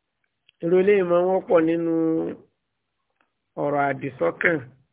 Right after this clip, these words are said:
ọ̀rọ̀ ìwà. Gbogbo Ànábì Ọlọ́run, náà lẹ́bọ̀ ò dáa. Gbogbo ẹ̀kọ́ Ọlọ́run nìkan ni ká máa sìn,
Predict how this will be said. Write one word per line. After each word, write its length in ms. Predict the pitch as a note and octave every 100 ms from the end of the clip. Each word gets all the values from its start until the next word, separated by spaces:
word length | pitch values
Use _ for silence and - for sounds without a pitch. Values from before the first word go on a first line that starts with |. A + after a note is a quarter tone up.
| C#3
ọ̀rọ̀ 260 | C3+ C#3+ C#3
ìwà. 420 | D3 C3+ C3 C3 A2 - _ _ _ _ _ _ _ - _ _ _ _ _ _ _ _ _ -
Gbogbo 280 | D3+ D3 D3+
Ànábì 320 | D3 E3+ E3+
Ọlọ́run, 340 | D#3 D#3+ D#3+ - - - - A#3+ _ _ _ _ _ -
náà 100 | D3
lẹ́bọ̀ 300 | D3+ C#3+ C#3
ò 140 | C3+
dáa. 260 | B2+ C#3+ C#3+ - _ _ _ _ _ _ _ _ -
Gbogbo 200 | D#3+ D3+ D#3+
ẹ̀kọ́ 280 | D#3+ D3+ D#3+
Ọlọ́run 280 | E3 E3+ D3+
nìkan 300 | C3 D#3 D3+
ni 100 | D3+
ká 140 | D#3 D#3
máa 260 | D#3 D3+ C3+
sìn, 240 | - C#3+